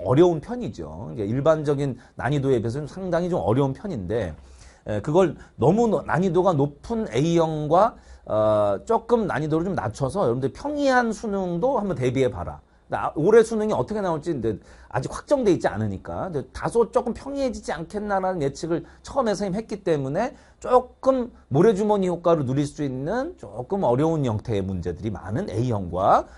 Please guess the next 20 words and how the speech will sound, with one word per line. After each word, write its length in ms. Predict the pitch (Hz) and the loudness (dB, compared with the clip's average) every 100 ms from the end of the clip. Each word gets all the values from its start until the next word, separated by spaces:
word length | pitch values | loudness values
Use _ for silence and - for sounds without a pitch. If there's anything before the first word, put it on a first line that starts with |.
| - | -14
좀 120 | - 131 | -8 -8
평이한 500 | 240 262 247 233 208 | -4 -2 2 2 0
형태들이 460 | 175 185 151 131 | -2 -4 -4 -4
많은 280 | 113 95 110 | -4 -4 -4
B형으로 300 | 165 170 131 | -2 -2 -2
나눠서 420 | 120 104 190 175 | -4 -2 -2 -2
하겠다고 480 | 170 196 202 160 143 | -4 -4 -2 0 -2
선생님 200 | 143 170 | -4 -8
생각을 340 | 180 202 156 120 | -6 -2 -2 -2
처음에 260 | 233 156 | -6 -8
했었어요. 520 | 170 160 - 73 - - | -6 -8 -8 -12 -14 -8
그런데 400 | 131 127 208 214 - - | -4 2 0 0 -14 -18
지금은 420 | - 180 180 240 - | -4 0 2 2 2
그것도 360 | 156 214 220 | 4 4 4
이제 120 | 208 | 0
큰 220 | 170 - 427 | 0 0 2
의미는 340 | 175 180 214 | 2 0 -2
없을 280 | 110 - 123 | -4 -4 -8
것 80 | 156 | -6
같고, 560 | 98 85 160 123 82 | -8 -6 -2 -2 -2